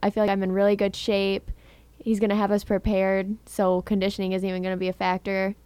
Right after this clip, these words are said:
Um, and he places a lot of emphasis on toughness, uh, being the toughest team, and then just playing together. It's not about one person getting all the points. It's about, uh, the entire team just winning the game, which is huge.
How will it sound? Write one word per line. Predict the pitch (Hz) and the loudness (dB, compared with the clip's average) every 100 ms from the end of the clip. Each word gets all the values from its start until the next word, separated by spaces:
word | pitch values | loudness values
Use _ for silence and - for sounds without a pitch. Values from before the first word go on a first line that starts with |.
| - | -14
Um, | - 180 170 170 190 - - - - | -6 -4 -4 -4 -8 -14 -20 -20 -8
and | 196 | -2
he | 202 | 0
places | 220 208 208 | 0 0 0
a | 202 | 2
lot | 190 190 | 2 2
of | 180 | 0
emphasis | 190 196 202 190 | -2 -2 -2 -2
on | 175 | -4
toughness, | - 185 - 202 196 208 - - - - - - - | -2 -4 -2 -4 -4 -6 -12 -20 -20 -20 -20 -12 -4
uh, | 180 180 | -2 0
being | 202 190 | 0 2
the | 190 | 0
toughest | 185 190 196 185 - | 0 -2 -2 -4 -2
team, | 196 180 180 185 208 - | 0 0 0 -2 -6 -6
and | 190 185 | -2 0
then | 180 175 180 - | 0 0 -4 -6
just | 196 185 | -4 -4
playing | - 185 180 | -4 -2 0
together. | 175 170 180 185 208 - | 0 0 0 0 -2 -4
It's | 202 208 | -4 0
not | 190 185 185 | 2 2 2
about | 185 180 175 175 - - - - - - - - | 4 6 6 2 -2 -18 -20 -20 -20 -20 -20 -8
one | 190 196 190 | 0 0 2
person | 208 202 185 | 0 0 0
getting | 185 185 | 2 2
all | 180 | 2
the | 180 | 0
points. | - 180 180 180 190 | -2 -2 0 -2 -2
It's | 175 | -4
about, | 180 175 170 180 - - - - | -2 0 0 -2 -8 -20 -20 -12
uh, | - 165 165 | -4 -2 -2
the | 180 175 | -2 -4
entire | 180 170 170 | -2 0 -2
team | 180 160 | -2 -4
just | 160 165 | -4 -6
winning | 160 165 - | -6 -6 -6
the | - | -8
game, | - - | -8 -8
which | - - | -10 -10
is | 190 | -12
huge. | - - - | -10 -10 -14